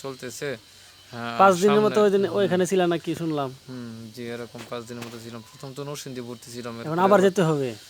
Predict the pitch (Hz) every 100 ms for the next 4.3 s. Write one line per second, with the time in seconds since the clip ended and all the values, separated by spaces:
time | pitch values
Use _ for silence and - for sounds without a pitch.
0 | - - 123 123 127 151 165 156 - 156
1 | 156 156 147 143 135 139 127 123 - 120
2 | 107 104 _ _ _ _ - _ _ -
3 | 147 143 151 147 147 139 135 135 - 120
4 | 120 143